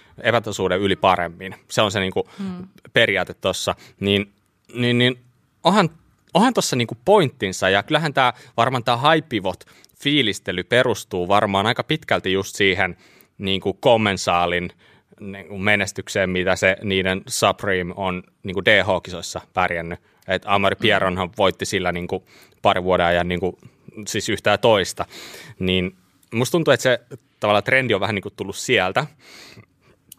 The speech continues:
Speaker 1: Ja tuntuu olemaan ainakin nopea. En mä tiedä sitten, onko toi välttämättä hirveän sellainen leikkisä pyörä, vai mitä ootte mieltä?
Speaker 2: Mm, mm. Niin sitähän ne sanoo, että toi on varmaan niinku se tuntuma,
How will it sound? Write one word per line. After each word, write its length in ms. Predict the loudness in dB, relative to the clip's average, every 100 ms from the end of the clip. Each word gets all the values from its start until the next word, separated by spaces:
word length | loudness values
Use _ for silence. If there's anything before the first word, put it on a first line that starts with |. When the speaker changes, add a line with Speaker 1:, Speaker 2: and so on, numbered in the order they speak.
| -4
Speaker 1:
Ja 280 | 0 0 0 -12 -20 -20 _
tuntuu 320 | 0 2 4 6
olemaan 280 | 6 4 0 _ _ _ _ -6
ainakin 260 | -4 -2
nopea. 380 | 0 0 0 -6 -6
En 60 | -4
mä 100 | 0
tiedä 140 | 2
sitten, 280 | 0 -2 0
onko 120 | 2 4
toi 220 | 2 2 _ _ _ _ _ _ _ -6 0
välttämättä 360 | 0 0 -2
hirveän 200 | 0 2
sellainen 160 | 2 4
leikkisä 380 | 2 2 -6 -8
pyörä, 260 | -8 -8 -10 _ _ _
vai 100 | -4
mitä 140 | -2 -2
ootte 160 | -2
mieltä? 220 | 0 2 0
Speaker 2:
Mm, 200 | -4 -10 -10
mm. 320 | -8 -6 -8 -10 _ -14 -14 -16 -20 -20 -18 -4
Niin 120 | -2
sitähän 360 | 2 4 4 4
ne 80 | 2
sanoo, 320 | 2 4 4
että 220 | 2 -2
toi 260 | 0 2 0
on 60 | -2 -8 -2
varmaan 320 | 0 2 0
niinku 380 | 0 0 -2 -6 -20 -20 -20 _ -4
se 120 | 0
tuntuma, 600 | 4 6 6 4 4 2